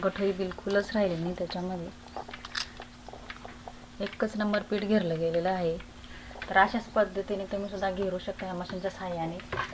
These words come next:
तर आपलं पीठ तयार झालेलं आहे आता.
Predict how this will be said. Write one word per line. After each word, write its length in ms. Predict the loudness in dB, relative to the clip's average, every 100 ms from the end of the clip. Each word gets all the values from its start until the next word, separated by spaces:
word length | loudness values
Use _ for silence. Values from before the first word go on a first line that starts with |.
| -10 -12 -12 -4 -2 -2 -2 -4
तर 80 | 4
आपलं 220 | 4 4
पीठ 260 | 0 0 4
तयार 240 | 8 8
झालेलं 300 | 8 4 4
आहे 80 | 0
आता. 240 | -2 -2